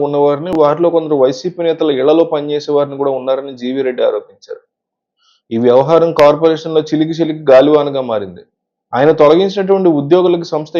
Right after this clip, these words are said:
ఎండీగా ఉన్న దినేష్ కుమార్ వేతనాలు చెల్లించిన వైనం వివాదానికి మరింత ఆజ్యం పోసింది. చైర్మన్ గా తాను తొలగించినటువంటి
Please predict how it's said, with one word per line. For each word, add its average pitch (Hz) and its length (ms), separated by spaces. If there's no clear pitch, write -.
ఎండీగా 156 340
ఉన్న 156 180
దినేష్ 151 300
కుమార్ 156 320
వేతనాలు 147 420
చెల్లించిన 139 460
వైనం 131 280
వివాదానికి 151 600
మరింత 143 260
ఆజ్యం 127 320
పోసింది. 104 360
చైర్మన్ 156 440
గా 165 140
తాను 147 220
తొలగించినటువంటి 147 640